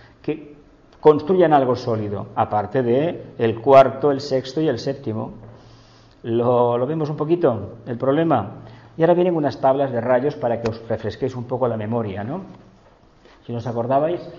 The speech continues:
Ah, bueno, las iniciaciones. Esto es muy interesante. La primera iniciación, el nacimiento en Belén, la, la, la, la,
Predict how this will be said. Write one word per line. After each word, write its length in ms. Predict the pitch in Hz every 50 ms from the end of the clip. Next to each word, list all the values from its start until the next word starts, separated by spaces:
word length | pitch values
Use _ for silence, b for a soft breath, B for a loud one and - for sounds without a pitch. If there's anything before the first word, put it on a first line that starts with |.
| - -
Ah, 80 | 190
bueno, 220 | 180 185 185 175 147
las 220 | 143 143 131 123
iniciaciones. 760 | 135 135 131 131 139 123 - 165 151 123 110 95 - - - - B B B B B B B B B B B B B -
Esto 160 | - 170 240
es 80 | 233 196
muy 140 | 202 202
interesante. 640 | 170 147 160 147 135 - 131 117 107 98 - 95 87 92 110 - - - - B B B B B B _
La 140 | - 175 170
primera 240 | 180 190 214 226 226
iniciación, 440 | 220 202 175 185 170 - 226 220 208
el 60 | 185
nacimiento 520 | 170 160 139 - 147 151 165 175 165 170 156
en 80 | 147
Belén, 460 | 147 147 147 170 185 202 214 214 - -
la, 140 | 143 143 139
la, 580 | 139 135 131 127 127 135 131 131 127 127 120
la, 400 | 117 120 127 123 120 120 120 120
la, 220 | 117 120 120 117